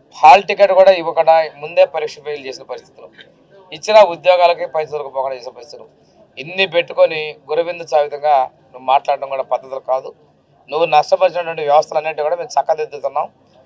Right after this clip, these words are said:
ఇటువంటి వానికి అయిపోయింది, జనం రోడ్ల మీదకి వస్తారు ఏదో అనుకుంటున్నావు. ఇలాంటి భ్రమంలో బతకబాక. ఈరోజు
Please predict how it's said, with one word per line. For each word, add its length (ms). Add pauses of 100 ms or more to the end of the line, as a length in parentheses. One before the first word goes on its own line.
(240)
ఇటువంటి 340
వానికి 340 (560)
అయిపోయింది, 680 (140)
జనం 260
రోడ్ల 240
మీదకి 260
వస్తారు 220 (100)
ఏదో 120
అనుకుంటున్నావు. 420 (280)
ఇలాంటి 300
భ్రమంలో 440
బతకబాక. 460 (720)
ఈరోజు 200